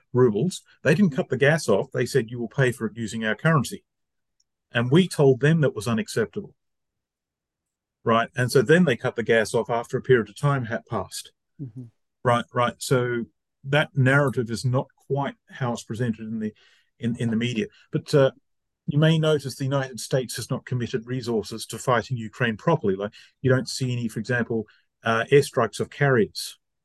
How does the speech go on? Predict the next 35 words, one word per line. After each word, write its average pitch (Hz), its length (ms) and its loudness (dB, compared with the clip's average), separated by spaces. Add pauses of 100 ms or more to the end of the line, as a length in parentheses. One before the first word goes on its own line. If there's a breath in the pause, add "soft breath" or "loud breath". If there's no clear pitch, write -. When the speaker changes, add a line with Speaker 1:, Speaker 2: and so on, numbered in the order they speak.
(460)
Speaker 1:
Usually 156 300 2
when 127 100 2
America 120 340 0
goes 113 180 0
to 113 80 -18
war, 110 160 -10
you 107 60 -12
see - 140 -14
a 117 40 -12
lot 110 120 -10
of 104 80 -4
airstrikes. - 680 -6 (520)
Speaker 2:
Hmm. 147 80 -14 (320)
Speaker 1:
Instead, 131 360 2
they're 127 120 2
sending 123 340 -2
in 110 160 0
small, 123 540 -2 (340 soft breath)
uh, 107 340 -2
arms 117 300 2
that, 113 200 0
that, 110 180 -2
that 110 180 0
can 110 140 -4
be 104 80 -6
shipped - 340 -6
in 95 220 -2
and, 104 300 -8
and, 107 200 -4 (360 soft breath)
and 113 240 0
weapons 120 400 2
that, 113 240 2
like, 110 240 -2
you 110 80 -2
know, 107 80 0